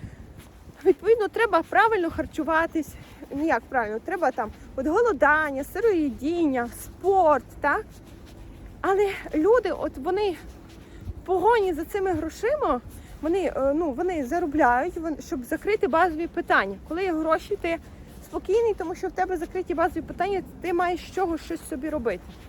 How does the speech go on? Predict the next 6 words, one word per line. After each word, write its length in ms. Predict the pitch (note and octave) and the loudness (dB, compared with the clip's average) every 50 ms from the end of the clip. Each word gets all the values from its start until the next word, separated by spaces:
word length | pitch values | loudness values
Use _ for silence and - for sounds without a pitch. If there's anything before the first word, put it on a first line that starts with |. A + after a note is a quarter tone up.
| - - - - - - - - - - - - - - - - - - - - - - - | -20 -20 -20 -20 -20 -20 -20 -20 -20 -20 -20 -20 -20 -20 -20 -20 -20 -18 -18 -18 -10 -4 0
А, 400 | B3+ D4 D4 C#4+ C#4 C#4 C#4 C4+ C#4+ C4 - - - - - - | 2 2 2 2 2 2 2 0 -2 -4 -6 -10 -20 -20 -4 2
але 260 | - F4 E4+ D#4+ F4+ | 4 4 6 4 2
потім, 460 | - - F#4 G#4 C#5 D#5+ - - G#4 - | 0 2 4 6 6 6 6 2 0 0
але 280 | - E4+ E4+ F#4+ G4 E4+ - - - - - - - - - | 2 2 2 2 0 0 -2 -6 -14 -18 -18 -18 -18 -12 -6
нерідко 560 | C#4 D4 D4+ E4 F4 F#4+ A#4 - - - G#4+ G4 | -2 0 0 2 4 4 4 2 2 0 -2 0
ти 280 | - G4+ G#4 A4 G#4 | 2 2 2 2 2